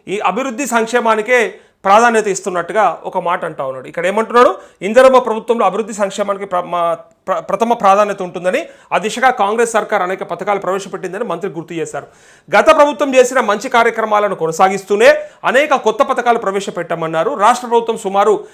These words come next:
ఎనిమిది లక్షల పంతొమ్మిది వేల కోట్ల అప్పుల్లో ఉన్నప్పటికీ సీఎం రేవంత్ రెడ్డి నాయకత్వంలో ప్రతి పేదవాని కళ్ళల్లో ఆనందాన్ని చూడాలన్న లక్ష్యంతో ఇందిరమ్మ ప్రభుత్వం సంక్షేమ పథకాలకు పెద్దపీట వేస్తుందన్నారు అంటూ ఇక్కడ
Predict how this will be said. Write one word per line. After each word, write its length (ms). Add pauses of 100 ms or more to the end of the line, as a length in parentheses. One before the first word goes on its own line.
(140)
ఎనిమిది 240
లక్షల 260
పంతొమ్మిది 440
వేల 120
కోట్ల 300
అప్పుల్లో 360
ఉన్నప్పటికీ 640 (180)
సీఎం 260
రేవంత్ 300
రెడ్డి 180
నాయకత్వంలో 720 (160)
ప్రతి 220
పేదవాని 480
కళ్ళల్లో 340
ఆనందాన్ని 540
చూడాలన్న 340
లక్ష్యంతో 520 (220)
ఇందిరమ్మ 340
ప్రభుత్వం 320
సంక్షేమ 560 (240)
పథకాలకు 640 (200)
పెద్దపీట 380
వేస్తుందన్నారు 720
అంటూ 460 (160)
ఇక్కడ 360